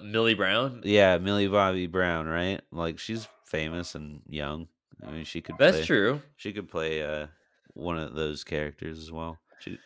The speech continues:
Speaker 1: Yeah, she could be, she could be a good Bonnie, like, s-, play
Speaker 2: Yeah.
Speaker 1: the quiet
Speaker 2: She could be
Speaker 1: role in The
Speaker 2: Bonnie,
Speaker 1: Quiet
Speaker 2: and then
Speaker 1: Chil-
Speaker 2: we'll put my girl Amelia as Rochelle, and then we have, um,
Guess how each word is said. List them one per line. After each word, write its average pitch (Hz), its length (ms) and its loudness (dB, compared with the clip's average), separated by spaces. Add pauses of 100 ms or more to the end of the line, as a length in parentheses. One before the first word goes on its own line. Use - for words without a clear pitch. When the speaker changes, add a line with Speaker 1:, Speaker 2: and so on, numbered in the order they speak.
(180)
Speaker 1:
Yeah, 131 140 6
she 160 200 0
could 214 120 -2
be, 165 180 4
she - 180 0
could 285 120 0
be 180 140 4
a 117 40 2
good 117 200 2
Bonnie, 95 500 2
like, 95 260 -2
s-, - 100 -14
play 123 200 2
Speaker 2:
Yeah. 110 60 6
Speaker 1:
the 107 60 4
quiet 104 400 6
Speaker 2:
She 147 60 4
could 160 80 6
be - 100 10
Speaker 1:
role 120 100 10
in 117 40 6
The - 20 6
Speaker 2:
Bonnie, 120 260 8
Speaker 1:
Quiet 104 220 4
Speaker 2:
and 107 120 4
then 107 100 6
Speaker 1:
Chil- 104 60 4
Speaker 2:
we'll 104 160 4
put 107 220 0
my 98 200 0
girl 90 460 0
Amelia 92 500 -2
as 82 340 -2
Rochelle, 78 580 0 (260)
and 85 180 -2
then 85 120 -2
we 82 180 -2
have, 78 360 -2
um, 73 380 -2